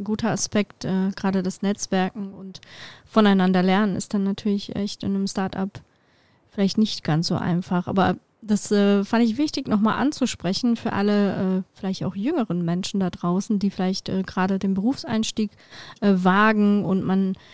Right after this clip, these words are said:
hält der Gen Z ja immer so ein bisschen vor, ach, die wollen sich alle selbstständig machen oder in ein cooles Start-up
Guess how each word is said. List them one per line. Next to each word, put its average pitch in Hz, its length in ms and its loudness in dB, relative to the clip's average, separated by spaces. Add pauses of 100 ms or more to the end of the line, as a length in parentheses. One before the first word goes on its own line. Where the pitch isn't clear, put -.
(200)
hält 226 400 4
der 202 100 6
Gen 196 360 4
Z 208 260 2
ja 208 160 2
immer 196 320 0
so 196 160 2
ein 196 80 2
bisschen 196 260 -2
vor, 196 460 0
ach, - 160 -8
die 196 120 -2
wollen 190 180 4
sich 196 160 -2
alle 185 180 0
selbstständig 185 540 0
machen 190 220 0
oder 185 240 0
in 185 120 0
ein 190 60 -2
cooles 196 360 2
Start-up 202 420 -4